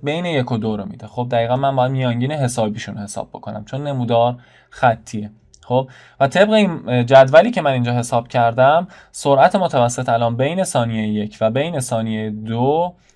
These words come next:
مساوی می‌شه با منفی ده، منفی بیست تقسیم بر دو،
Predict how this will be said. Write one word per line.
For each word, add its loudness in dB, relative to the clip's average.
مساوی -2
می‌شه -6
با -2
منفی -4
ده، 4
منفی -2
بیست -4
تقسیم -8
بر 0
دو، -4